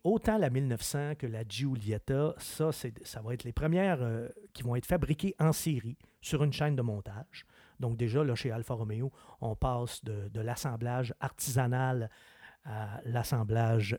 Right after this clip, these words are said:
industriel. Ce sont des berlines de grande série qui se vendent peut-être pas autant que les Fiat. C'est comme un peu des Fiat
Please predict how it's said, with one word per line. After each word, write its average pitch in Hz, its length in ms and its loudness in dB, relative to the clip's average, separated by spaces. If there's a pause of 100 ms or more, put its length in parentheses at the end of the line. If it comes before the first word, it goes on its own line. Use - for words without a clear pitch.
industriel. 131 880 2 (320)
Ce - 240 4
sont 247 220 6
des 175 140 8
berlines 147 680 4
de 131 140 2
grande 139 320 4
série 143 500 0 (360)
qui 127 100 -10
se 107 60 -10
vendent 147 180 0
peut-être 151 280 0
pas 202 180 6
autant 156 340 0
que - 120 -4
les 131 120 2
Fiat. 202 340 0
C'est - 140 -6
comme 165 180 -2
un 131 120 0
peu 170 120 -2
des 127 180 -4
Fiat 139 300 -6